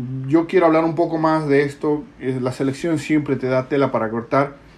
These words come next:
Eh, ¿te parece que si, si lo dejamos aquí por hoy y en la próxima retomamos un poco analizando Copas Américas, que fueron,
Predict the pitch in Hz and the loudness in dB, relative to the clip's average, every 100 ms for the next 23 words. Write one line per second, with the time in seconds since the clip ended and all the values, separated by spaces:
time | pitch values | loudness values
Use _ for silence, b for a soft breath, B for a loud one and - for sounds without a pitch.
0 | b - - 123 117 113 131 135 135 139 | b -20 -4 0 0 0 0 2 2 0
1 | 135 127 123 - 139 139 - 139 139 139 | 0 0 -2 -2 -4 -4 -2 4 4 4
2 | 165 156 151 151 175 - 175 185 202 156 | 0 0 -2 -4 -4 2 4 6 6 4
3 | 139 139 135 B B B B - 143 139 | 2 2 -4 B B B B -4 0 2
4 | 165 156 170 151 143 147 160 160 156 139 | 2 0 4 4 4 4 2 2 0 -2
5 | 147 143 151 147 139 139 131 156 151 170 | -2 0 0 2 4 2 0 -2 0 2
6 | 156 135 151 170 156 160 156 - 135 151 | 2 2 2 2 2 0 -2 -4 -4 0
7 | 147 135 | 0 -2